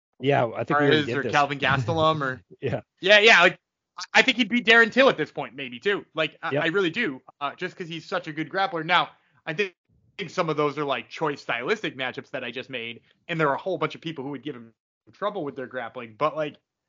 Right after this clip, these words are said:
Speaker 2: man, he, he looks like a beast, and he looked good in the hands too.
Speaker 1: Yep.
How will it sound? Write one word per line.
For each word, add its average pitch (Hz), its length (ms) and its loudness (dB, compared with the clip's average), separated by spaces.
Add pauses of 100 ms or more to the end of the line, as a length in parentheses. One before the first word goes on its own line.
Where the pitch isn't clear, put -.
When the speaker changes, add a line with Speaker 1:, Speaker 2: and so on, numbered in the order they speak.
(100)
Speaker 2:
man, 220 200 2
he, 202 240 -14
he 302 300 -2
looks 202 400 -2
like 170 140 -4
a 139 40 0
beast, 165 380 -12
and 214 100 0
he 214 60 -8
looked 277 160 -6
good 302 140 -2
in 285 80 -4
the 208 80 0
hands 233 400 -6
too. 294 340 -6 (200)
Speaker 1:
Yep. 113 360 -4